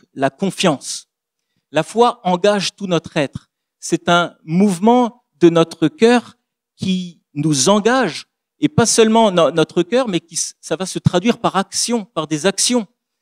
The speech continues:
Euh, la, la foi, c'est faire nôtre toutes ces promesses. C'est pas seulement les croire, c'est-à-dire les connaître et penser qu'elles sont vraies, mais c'est aussi se les faire siennes, se les approprier et les mettre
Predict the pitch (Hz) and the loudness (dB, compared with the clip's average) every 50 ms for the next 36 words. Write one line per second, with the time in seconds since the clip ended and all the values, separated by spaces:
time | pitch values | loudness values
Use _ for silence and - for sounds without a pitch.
0 | _ _ _ _ _ - 143 143 143 - - 131 151 165 165 - - 160 160 160 | _ _ _ _ _ -16 -10 -8 -8 -8 -8 -4 -2 -2 -2 -2 -4 -6 -6 -6
1 | - - 196 233 247 240 - - - 185 180 165 165 - _ _ _ _ - - | -6 -4 -2 -2 0 0 -2 0 2 2 2 2 0 -4 _ _ _ _ -12 -4
2 | - 190 - 180 202 262 302 294 - - - - - 185 170 - - - - - | -2 -2 0 2 2 4 4 2 2 -2 -6 -12 -10 -10 -6 -2 -2 -2 -2 -2
3 | - 190 185 180 165 143 - - - _ - - 135 - 143 135 - 170 175 180 | -4 -2 -2 -2 -4 -4 -8 -14 -16 _ -20 -20 -14 -12 -10 -6 -2 -2 0 2
4 | 170 160 151 139 _ - - 147 147 - - _ - 202 202 208 202 170 - _ | 2 2 2 -2 _ -8 -2 -2 -2 -2 -4 _ -4 -2 -2 -2 -2 -4 -6 _
5 | _ _ _ _ _ _ _ _ _ _ _ _ _ _ _ _ - - - - | _ _ _ _ _ _ _ _ _ _ _ _ _ _ _ _ -20 -20 -10 -4
6 | 170 160 160 160 143 143 - _ - 185 185 190 190 180 185 - _ - 151 _ | -2 0 0 0 0 0 -4 _ 2 2 4 4 2 0 0 -6 _ -12 -12 _
7 | - 165 156 - 170 156 - 160 143 - - 196 175 185 254 277 233 165 151 - | -8 -8 -6 -6 -8 -6 -4 -6 -6 -6 -8 -8 -4 0 0 0 0 -2 -6 -4
8 | - 170 156 147 - - 247 220 _ _ _ _ _ - - - 180 180 180 175 | -2 -2 -2 -2 -4 -6 -6 -8 _ _ _ _ _ -12 -10 -4 0 2 2 2
9 | - - 185 - - - - 247 247 247 220 180 165 - - 175 165 170 147 143 | 0 -2 -4 -2 -2 -2 4 4 4 4 4 -2 -6 -6 -6 -4 -4 -4 -2 -2
10 | 196 190 - - 202 202 - - 196 202 240 247 226 190 _ _ _ _ _ _ | -2 -2 -2 -4 -4 -4 -4 -10 -4 -2 -2 -2 -2 -4 _ _ _ _ _ _
11 | - 156 165 165 170 165 175 196 208 - - - - _ | 0 2 4 4 4 4 2 2 -2 -2 -8 -14 -16 _